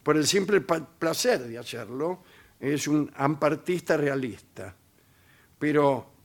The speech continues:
las obras creadas bajo esos términos son amparte. En definitiva, dice en el séptimo inciso, el arte de no tener talento es amparte.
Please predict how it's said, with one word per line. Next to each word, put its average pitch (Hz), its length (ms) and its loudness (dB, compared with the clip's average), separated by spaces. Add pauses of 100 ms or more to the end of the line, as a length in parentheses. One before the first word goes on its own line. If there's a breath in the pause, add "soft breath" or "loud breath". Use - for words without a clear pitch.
(220)
las 143 280 2
obras 202 380 6
creadas 139 480 0
bajo 127 300 -4
esos 139 240 -6
términos 160 380 0
son 135 320 -2
amparte. - 580 -20 (920 soft breath)
En 160 140 2
definitiva, 180 720 2
dice 123 380 -6
en 120 140 -6
el 107 100 -6
séptimo 101 680 -10 (1120)
inciso, 98 680 -8 (1300 soft breath)
el 170 220 8
arte 220 300 10
de 170 100 12
no 170 140 10
tener 156 260 6
talento 127 680 -2
es 117 320 -4
amparte. - 600 -12